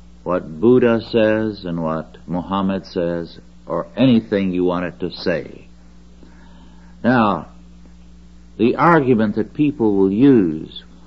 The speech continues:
"Well, if you will read this or that article," and I've had all kinds of articles shoved at me on contextualization, some by people I know,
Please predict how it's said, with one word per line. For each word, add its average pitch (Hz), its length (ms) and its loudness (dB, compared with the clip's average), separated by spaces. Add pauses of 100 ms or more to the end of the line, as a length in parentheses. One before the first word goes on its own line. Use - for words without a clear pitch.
(220)
"Well, 131 440 2 (340)
if 104 160 -4
you 151 180 4
will 147 180 2
read 127 360 2
this 117 280 0
or 104 80 -2
that 98 220 -2
article," 82 460 -4
and 87 120 -4
I've 92 220 -4
had 92 320 -4
all 123 420 0
kinds 104 440 -4
of 92 120 -6
articles 87 500 -4
shoved 92 420 -2
at 85 300 -4
me 80 360 -6
on 85 300 -8
contextualization, 82 1300 -8 (720)
some 113 260 2
by 101 200 2
people 110 360 0
I 101 160 2
know, 110 460 4